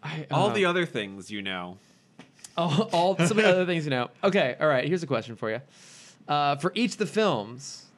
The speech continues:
Speaker 1: which queen would you be? Which w-, queen do you see yourself as, slash, which one do you want to be?
Speaker 2: I wanna be Noxzema.
Speaker 1: Mm-hmm.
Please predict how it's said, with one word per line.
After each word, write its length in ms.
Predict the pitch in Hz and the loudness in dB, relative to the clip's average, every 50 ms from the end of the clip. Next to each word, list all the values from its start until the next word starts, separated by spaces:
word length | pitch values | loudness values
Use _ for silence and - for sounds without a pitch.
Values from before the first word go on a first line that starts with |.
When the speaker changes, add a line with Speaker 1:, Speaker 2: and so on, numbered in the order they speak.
| _ _ _ - - | _ _ _ -18 -14
Speaker 1:
which 560 | 160 143 147 156 165 175 190 185 190 - - | -12 -12 -10 -8 -6 -4 -4 -4 -6 -8 -16
queen 360 | - - 190 185 185 180 165 135 | -14 -10 -8 -6 -6 -6 -6 -8
would 140 | 127 - - | -10 -12 -14
you 100 | 50 50 | -14 -14
be? 280 | - 50 50 50 - 135 - - _ _ _ _ _ _ _ _ _ _ _ _ _ - - - - - - _ _ _ _ _ _ _ _ _ _ - - - - - | -12 -12 -12 -12 -14 -16 -20 -20 _ _ _ _ _ _ _ _ _ _ _ _ _ -20 -20 -20 -20 -20 -20 _ _ _ _ _ _ _ _ _ _ -20 -20 -20 -4 0
Which 160 | 151 208 185 | 0 2 2
w-, 140 | 233 202 - | 0 -4 -2
queen 220 | - 233 247 226 | 0 0 2 2
do 60 | 208 | 2
you 60 | 196 | 2
see 180 | 165 - - 214 | 0 0 0 0
yourself 340 | 202 190 180 185 160 147 151 | 2 2 2 2 2 2 2
as, 200 | 147 139 135 139 | 0 0 0 0
slash, 200 | 143 131 135 - - - - _ _ | -2 -4 -4 -4 -8 -10 -12 _ _
which 220 | 143 139 139 139 | -2 -2 0 0
one 120 | 143 131 123 | 0 -2 0
do 80 | 117 | 0
you 80 | 120 113 | -2 -2
want 240 | 92 98 98 - - | -4 -6 -8 -10 -12
to 80 | - - | -16 -16
be? 260 | - - 95 98 131 - _ _ _ _ _ _ _ _ _ _ _ _ _ _ _ _ _ _ _ | -14 -14 -14 -14 -16 -20 _ _ _ _ _ _ _ _ _ _ _ _ _ _ _ _ _ _ _
Speaker 2:
I 120 | - 160 170 | 0 0 2
wanna 320 | 160 156 156 160 165 165 | 4 4 4 4 4 4
be 180 | 165 180 175 170 | 4 4 4 4
Noxzema. 840 | 160 151 143 135 120 113 104 117 117 113 113 113 113 117 117 117 120 120 - 139 | 2 2 0 0 -2 -2 -2 0 0 0 0 0 -2 -2 -4 -6 -8 -10 -12 -8
Speaker 1:
Mm-hmm. 360 | 135 139 143 143 135 131 131 | -4 -2 -2 -2 -2 -4 -6